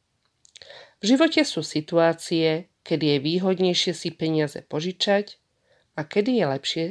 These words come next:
ich sporiť. Pri požičiavaní však treba počítať s tým, že v budúcnosti musíme vrátiť vyššiu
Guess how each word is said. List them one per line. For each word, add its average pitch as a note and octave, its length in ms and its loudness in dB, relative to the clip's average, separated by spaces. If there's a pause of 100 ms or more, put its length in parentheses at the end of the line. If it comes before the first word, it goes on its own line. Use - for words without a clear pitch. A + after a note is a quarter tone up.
(120)
ich F#3+ 160 -6
sporiť. - 720 -12 (840)
Pri E3+ 160 0
požičiavaní G#3 880 4
však - 240 -4
treba D#3+ 320 -2
počítať E3 560 -4
s - 160 -14
tým, C#3 400 -4 (480)
že E3 160 -2
v D3 80 -4
budúcnosti B3 720 0
musíme F#3 480 0
vrátiť D#3 480 -2
vyššiu F3+ 340 0